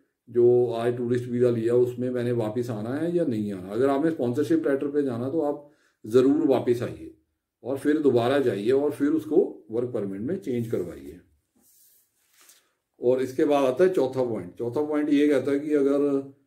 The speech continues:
आप sponsorship letter लगाते हैं, तो क्या होता है कि आपकी profile तो check होती है, आपका जो background भी check होता है, आपका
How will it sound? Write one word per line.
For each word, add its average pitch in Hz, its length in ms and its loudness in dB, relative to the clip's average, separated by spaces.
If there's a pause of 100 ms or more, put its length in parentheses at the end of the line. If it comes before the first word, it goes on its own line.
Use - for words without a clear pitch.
(360)
आप 123 100 -4
sponsorship 135 640 0
letter 131 240 2
लगाते 123 440 2
हैं, 92 220 -8
तो 113 180 -10
क्या 131 140 -2
होता 120 320 0
है 120 80 2
कि 135 500 -2 (580)
आपकी 127 260 0
profile 143 400 2
तो 147 120 0
check 135 260 -2
होती 123 340 0
है, 123 200 6
आपका 123 640 0
जो 120 160 2
background 117 520 -2
भी 120 140 -2
check 113 280 -4
होता 110 380 -4
है, 110 60 -6 (140)
आपका 110 720 -6